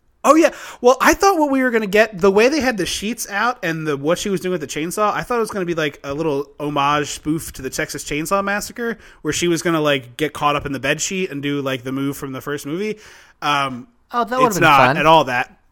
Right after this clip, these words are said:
Speaker 2: Or
Speaker 1: Yeah,
Speaker 2: she would,
Speaker 1: I thought
Speaker 2: like,
Speaker 1: that
Speaker 2: hit
Speaker 1: was
Speaker 2: a,
Speaker 1: gonna be really
Speaker 2: or
Speaker 1: clever, and then instead
Speaker 2: it would've been like, she hits a bee's nest and has to run from bees while, like, s-,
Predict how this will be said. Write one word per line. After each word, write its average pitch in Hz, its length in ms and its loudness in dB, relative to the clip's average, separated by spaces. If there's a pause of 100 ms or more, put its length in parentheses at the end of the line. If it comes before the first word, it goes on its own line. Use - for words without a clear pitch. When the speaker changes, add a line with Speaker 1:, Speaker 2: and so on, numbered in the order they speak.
(440)
Speaker 2:
Or 165 220 6
Speaker 1:
Yeah, 277 160 12
Speaker 2:
she 208 60 12
would, 160 80 10
Speaker 1:
I 170 60 8
thought 196 80 8
Speaker 2:
like, - 120 8
Speaker 1:
that 226 140 6
Speaker 2:
hit - 20 8
Speaker 1:
was 165 100 10
Speaker 2:
a, 151 40 8
Speaker 1:
gonna 202 120 4
be 196 80 4
really 196 240 10
Speaker 2:
or - 60 6
Speaker 1:
clever, 180 340 6
and 139 160 2
then 160 80 2
instead 180 400 4
Speaker 2:
it 147 60 2
would've 170 220 4
been 160 140 4
like, 143 300 2 (240)
she - 280 -2
hits 180 220 0
a 165 80 4
bee's 147 360 2
nest 117 400 -2 (420)
and 139 160 2
has 139 160 2
to 151 100 0
run 135 300 4
from 139 260 0
bees 131 420 0
while, 123 240 4
like, 131 240 4
s-, - 200 -10